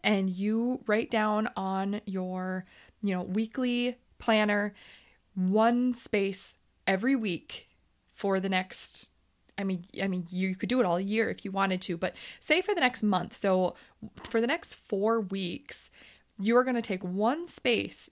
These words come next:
each week and just focus on just decluttering that space. Now, it could be an entire room.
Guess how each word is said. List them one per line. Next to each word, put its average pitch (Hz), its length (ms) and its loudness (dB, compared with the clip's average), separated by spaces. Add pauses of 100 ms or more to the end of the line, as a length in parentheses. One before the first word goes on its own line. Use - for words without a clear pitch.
each 254 320 -4
week 208 400 -6 (180)
and 208 120 0
just 202 220 -2 (300)
focus 277 680 -2
on 208 320 0
just 240 400 0
decluttering 196 520 -2
that 190 180 -4
space. - 340 -6
Now, 185 120 0
it 254 180 0
could 294 200 -2
be 214 340 0 (380)
an 208 100 4
entire 185 380 0
room. 233 460 2